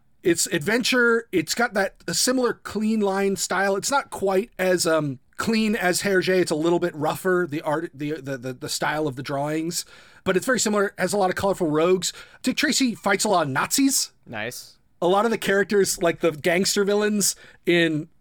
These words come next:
Speaker 1: the movie, are actually Nazis in the comic, which I thought was kinda interesting. But, you know, it's the thirties and then into the forties.
Speaker 2: What, they're Nazis, like, in the, in America?
Speaker 1: Yeah, they're, like, Nazi spies and agents and stuff
Speaker 2: Oh,
Speaker 1: like that.
Speaker 2: that's cool. They should have done that in the movie.
Speaker 1: I actually think they should have. It, it might have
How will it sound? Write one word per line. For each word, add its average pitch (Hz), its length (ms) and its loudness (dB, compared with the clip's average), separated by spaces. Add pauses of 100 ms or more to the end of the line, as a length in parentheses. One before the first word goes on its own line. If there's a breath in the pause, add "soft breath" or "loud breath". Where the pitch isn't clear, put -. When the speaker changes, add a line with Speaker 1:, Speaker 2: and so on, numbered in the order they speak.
(120)
Speaker 1:
the 180 80 2
movie, 196 440 2
are 165 140 0
actually 175 360 0
Nazis 175 560 -2
in 175 80 0
the 156 80 -2
comic, 202 400 0
which 185 180 -2
I 233 60 2
thought 254 160 0
was 233 100 -2
kinda 247 260 2
interesting. 262 540 -2 (240 loud breath)
But, 311 100 0
you 254 80 2
know, 208 120 2
it's 196 120 -2
the 208 80 -6
thirties 185 460 2
and 170 80 -2
then 165 100 -2
into 165 160 -2
the 156 120 -4
forties. 147 640 -4
Speaker 2:
What, 185 160 0
they're 185 140 0
Nazis, 175 500 0
like, 170 160 0
in 151 240 -4
the, 151 140 -6 (100)
in 160 500 -6
America? 185 640 -2 (300)
Speaker 1:
Yeah, 254 180 2
they're, 190 140 2
like, 196 120 0
Nazi 185 300 -2
spies 165 460 0
and 147 80 -4
agents 151 500 -2
and 131 160 -8
stuff - 180 -2
Speaker 2:
Oh, 240 100 2
Speaker 1:
like - 20 2
that. 202 60 0
Speaker 2:
that's 220 260 0
cool. 156 280 -2
They 180 80 -2
should 214 200 -6
have 196 80 -12
done 220 180 -2
that 175 160 -4
in 110 80 -10
the 131 60 -10
movie. 139 460 -10 (260 soft breath)
Speaker 1:
I - 80 2
actually 440 320 2
think 262 180 -2
they 233 100 2
should 233 220 0
have. 156 140 0
It, 185 120 -6
it 202 140 0
might 226 220 2
have 196 160 -4